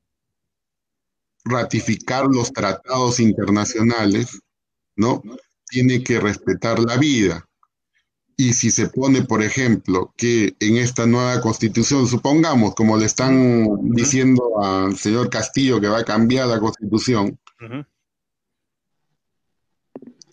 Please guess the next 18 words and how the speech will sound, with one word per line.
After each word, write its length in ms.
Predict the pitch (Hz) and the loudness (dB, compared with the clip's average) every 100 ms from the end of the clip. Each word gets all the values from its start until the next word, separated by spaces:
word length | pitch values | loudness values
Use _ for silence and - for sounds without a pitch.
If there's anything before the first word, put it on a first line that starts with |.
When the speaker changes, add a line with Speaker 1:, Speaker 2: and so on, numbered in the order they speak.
| - | -6
Speaker 1:
el 180 | 120 - | -4 -4
candado 540 | 107 120 131 156 160 | 0 2 2 0 0
internacional 920 | 151 143 120 117 113 110 117 127 143 | 0 0 0 0 0 0 0 2 0
es 200 | 139 127 | 0 -2
que 380 | - 127 135 143 _ - _ _ - | -4 -2 -2 -4 _ -20 _ _ -2
nos 300 | 104 104 110 | 0 0 -2
vamos 380 | 139 160 139 | -2 0 -2
a 100 | 135 | -2
tener 500 | 123 110 113 131 127 - | 0 2 2 0 -4 -2
que 180 | 117 | -2
salir 500 | 104 107 101 131 156 | -2 0 0 2 2
del 200 | 127 117 | 2 0
sistema 520 | - 101 - 131 127 127 | -2 -4 -2 2 2 4
universal 680 | 117 101 98 - 123 151 | 2 2 0 -4 -2 0
de 120 | 135 | 2
los 180 | 110 101 | 2 0
derechos 480 | 98 104 117 123 123 | 0 -2 -2 -4 -2
humanos 600 | 104 107 98 104 117 - | -2 0 -2 -4 -8 -16